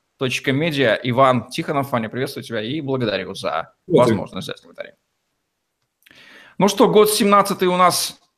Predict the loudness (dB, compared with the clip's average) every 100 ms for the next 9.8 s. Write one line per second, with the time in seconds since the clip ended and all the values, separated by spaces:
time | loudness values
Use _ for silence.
0 | _ _ _ _ _ _ -6 0 2 4
1 | 2 2 -2 0 -2 -4 -2 -2 0 -4
2 | -4 -2 0 0 -4 -6 -4 -4 -2 0
3 | 0 2 2 2 0 0 4 4 2 -2
4 | -4 -4 -8 -12 _ _ _ -4 -2 -2
5 | -4 -18 _ -20 -4 -2 0 -2 -2 0
6 | 2 2 0 -2 -6 -4 -2 0 -2 -4
7 | -4 -4 -2 -4 -4 -4 -2 0 0 2
8 | 4 4 2 -2 -4 -4 -4 -6 -4 -4
9 | -2 -4 -4 -8 -6 2 2 2